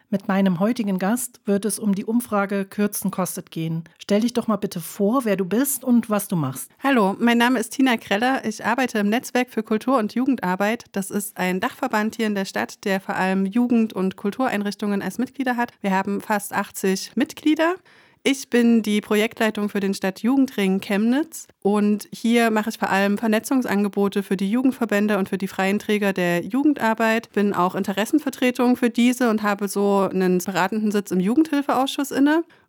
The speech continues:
Speaker 2: Und der, ein wichtiger Teil meiner Arbeit ist dabei so Informationsweitergabe, also die Informationen aufzubereiten und die so passend an unsere Mitglieder weiterzugeben oder die Verwaltung,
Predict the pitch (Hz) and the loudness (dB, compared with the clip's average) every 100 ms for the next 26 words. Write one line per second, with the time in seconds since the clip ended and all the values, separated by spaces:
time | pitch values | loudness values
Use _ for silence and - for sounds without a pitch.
0 | - 220 208 202 190 190 262 285 247 233 | 0 2 4 4 4 2 0 0 0 2
1 | 226 220 208 190 202 226 220 214 - 202 | 2 2 2 2 2 0 -2 -2 0 0
2 | 196 196 190 185 196 202 202 196 196 - | 2 0 2 0 0 0 0 0 -2 2
3 | 220 214 208 175 185 202 196 170 170 165 | 4 4 2 0 0 0 0 0 0 0
4 | 185 190 190 208 196 185 - 190 190 - | -2 -2 -2 0 0 0 0 0 0 0
5 | 277 - 247 233 214 208 220 208 196 190 | 0 0 -4 0 2 2 0 0 -2 0
6 | 196 196 196 185 185 185 202 190 208 190 | 2 2 2 0 0 0 -4 -2 0 0
7 | - - 190 196 190 - 185 202 190 220 | -2 -2 0 2 0 2 2 2 2 2
8 | - 311 285 247 233 247 240 214 214 214 | 0 0 2 2 0 0 -6 -4 0 2
9 | 214 214 190 185 175 180 180 208 214 214 | 2 0 0 0 0 -2 -2 0 2 2
10 | 226 214 | -2 -2